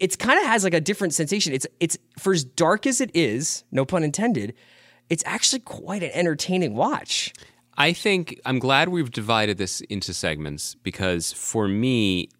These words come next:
Speaker 2: it was the third episode that sealed the deal.
Speaker 1: Mm-hmm.
Speaker 2: Um, and again, that's, that's also instructive for how T V works now because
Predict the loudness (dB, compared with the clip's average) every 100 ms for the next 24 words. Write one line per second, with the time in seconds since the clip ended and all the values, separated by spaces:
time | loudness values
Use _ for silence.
0 | _ -4 -2 0 -2 -6 0 2 2 0
1 | -2 -4 -2 -2 -4 -8 -18 -16 -6 -2
2 | -2 -2 -8 _ _ _ _ _ -8 -2
3 | -2 -2 -4 -6 -6 -4 -2 -4 -8 _
4 | _ _ 0 2 2 0 -2 -6 -12 _
5 | _ -4 -2 -2 -4 -8 -8 -6 -4 -2
6 | 0 0 0 0 -2 -2 -6 -6 -6 -6
7 | -8 -8 -10 -8 -10 -8 -10 -10 -12